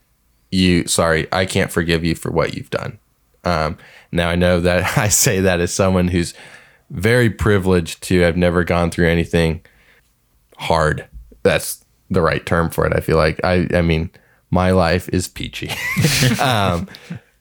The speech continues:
and I, and I know that it, with it is a lot of weight, but it's a fun hypothe-, I don't even know if fun is the right word, 'cause it's kinda, it's a scary thought that there is a sin that you couldn't be,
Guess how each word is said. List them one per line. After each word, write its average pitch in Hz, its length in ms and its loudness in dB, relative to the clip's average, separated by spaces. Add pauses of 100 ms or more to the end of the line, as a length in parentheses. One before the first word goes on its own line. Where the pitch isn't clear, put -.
(180)
and 117 120 2
I, 104 120 0
and 107 160 4
I 101 100 2
know 104 200 4
that 98 280 0
it, 98 180 -2
with 98 280 -2
it 92 100 0
is 90 140 -2
a 90 40 0
lot 87 220 2
of 85 80 0
weight, 82 340 -2
but 85 280 -2 (560)
it's 120 160 0
a 110 40 -4
fun 165 200 2
hypothe-, 131 680 0
I 107 120 0
don't 101 180 2
even 95 160 2
know 90 120 4
if 82 100 -2
fun 90 380 -2
is 80 120 0
the 87 120 2
right 82 280 2
word, 80 240 2
'cause 95 140 2
it's 85 140 0
kinda, 87 320 0 (280)
it's 90 200 -2
a 85 60 0
scary 90 580 2 (260)
thought 87 480 0
that 90 180 0
there 90 140 4
is 87 140 2
a 85 40 2
sin 87 300 2
that 82 180 2
you 90 200 2
couldn't 85 400 -2
be, 85 260 0